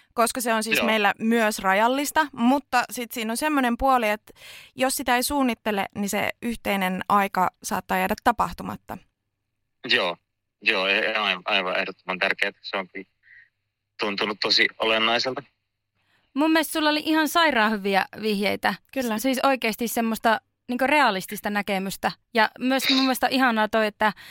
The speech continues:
Speaker 3: tajuaa sen, että se on todellakin yksilökohtaista jokaisessa parisuhteessa, oli A D H D:tä
Speaker 2: Mm.
Speaker 3: tai ei, kunhan kommunikoi.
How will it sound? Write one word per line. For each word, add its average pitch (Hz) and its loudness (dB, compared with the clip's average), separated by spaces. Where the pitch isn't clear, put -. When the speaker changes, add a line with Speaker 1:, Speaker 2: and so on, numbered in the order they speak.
Speaker 3:
tajuaa 226 4
sen, 226 0
että 214 -2
se 226 0
on 226 2
todellakin 214 0
yksilökohtaista 202 0
jokaisessa 208 0
parisuhteessa, 202 -2
oli 208 2
A 202 4
D 190 0
H 185 0
D:tä 196 2
Speaker 2:
Mm. 185 -8
Speaker 3:
tai 208 4
ei, 190 0
kunhan 233 2
kommunikoi. 202 0